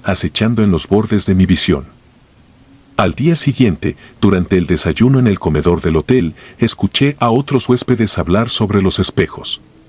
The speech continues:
Una pareja mencionó que sentían como si alguien los observara a través de ellos,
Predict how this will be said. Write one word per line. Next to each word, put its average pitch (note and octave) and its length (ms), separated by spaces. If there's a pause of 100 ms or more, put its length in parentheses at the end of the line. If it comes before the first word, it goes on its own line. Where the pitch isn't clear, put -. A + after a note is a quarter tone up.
(600)
Una D#3+ 240
pareja G#2+ 360
mencionó F2 520
que F#2+ 100
sentían G#2 520
como F#2+ 260
si F2+ 180
alguien G2 320
los E2+ 160
observara F#2 540
a F2+ 60
través F2 340
de F2 200
ellos, D2+ 360